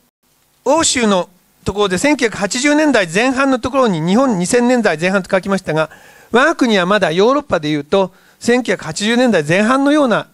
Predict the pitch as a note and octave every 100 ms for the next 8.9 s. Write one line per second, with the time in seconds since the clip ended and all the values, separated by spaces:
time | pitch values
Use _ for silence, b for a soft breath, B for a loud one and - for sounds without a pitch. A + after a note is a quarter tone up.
0 | - D#3+ D#3 D3 C3 C3+ _ _ _ b
1 | b b b b - B3 C#4 D4 C4 C#4
2 | C4+ B3+ C4 C#4+ - A3 G#3 G3+ F3+ F3+
3 | E3 E3 E3+ G#3+ A#3 _ b b b b
4 | b b b F3+ D4 D#4+ C4+ G3+ F#3 C#4+
5 | D4+ C#4+ G#3+ F#3+ F#3 A3+ C4 B3 F3+ F#3
6 | G#3+ - _ _ G3 F3 B3+ C4 B3+ B3
7 | A#3 A3 A#3+ B3+ A#3+ A#3+ C4+ A#3+ - -
8 | _ _ _ - F#3 A3+ C4+ C4